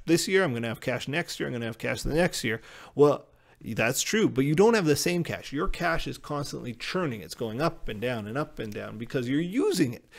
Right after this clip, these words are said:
So cash is being spent near constantly. Sorry, I bumped the mic there. Uh, so that makes it the most current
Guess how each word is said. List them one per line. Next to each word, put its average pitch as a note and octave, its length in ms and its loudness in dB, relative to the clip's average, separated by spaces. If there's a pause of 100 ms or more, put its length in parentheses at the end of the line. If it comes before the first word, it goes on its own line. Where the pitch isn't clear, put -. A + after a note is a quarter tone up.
(180)
So F#3+ 160 2
cash - 320 8
is C#3+ 100 -4
being A#2+ 260 -4
spent - 420 -8 (300)
near A3+ 320 2
constantly. B2+ 760 0
Sorry, C3 240 -2
I - 20 -2
bumped C#3 380 2
the G#2+ 100 -2
mic C#3 300 2
there. E2 220 -2 (360)
Uh, D#3 380 8
so - 160 4
that F4 160 6
makes C3+ 200 4
it F#3 280 4
the F3 180 2
most G3 520 6
current - 420 -8